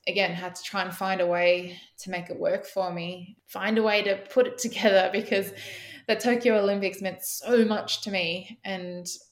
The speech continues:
as I said, like, Rio was a real turning point for me. And I'd sort of felt like I'd made a promise to myself that I was gonna be in that final. I was gonna be fighting for a medal in Tokyo.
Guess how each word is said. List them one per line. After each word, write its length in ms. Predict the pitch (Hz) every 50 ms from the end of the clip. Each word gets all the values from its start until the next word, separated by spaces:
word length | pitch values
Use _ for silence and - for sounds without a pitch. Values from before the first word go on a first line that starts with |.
| _ _ _ -
as 140 | 190 180 185
I 20 |
said, 220 | 180 - 214 208 196
like, 240 | 180 170 - - - - _ _ _ _ _ -
Rio 360 | 214 202 214 208 214 214 208
was 120 | 208 202 202
a 80 | 196
real 360 | 185 190 196 196 196 190 190 - - -
turning 440 | - - 202 196 202 208 208 208 202
point 260 | - 190 185 - -
for 220 | - 196 185 180
me. 400 | 175 180 180 185 214 233 233 - _ -
And 180 | 202 190 185 185
I'd 160 | 185 185 -
sort 140 | - 202 190
of 120 | 190 190
felt 220 | - 208 214 208
like 200 | - 180 175 -
I'd 140 | 185 180 180
made 180 | 196 196 196 190
a 80 | 190
promise 500 | - - - - 202 220 254 262 262 262
to 100 | - -
myself 500 | 190 180 175 175 175 - 180 175 180 - -
that 100 | 185 180
I 40 | 180
was 120 | 175 180
gonna 160 | - 180 175
be 180 | 170 175 180 180
in 80 | 180
that 200 | 180 - - -
final. 360 | - 190 175 180 190 190 180 170
I 140 | 170 170
was 100 | 170 170
gonna 220 | - 175 170 165 -
be 80 | - 180
fighting 360 | 170 - 175 175 175 180 180
for 160 | 180 - 170
a 60 | 170
medal 280 | 165 175 180 180 175 170
in 160 | - 170 170
Tokyo. 500 | 170 175 180 226 - 226 185 - - -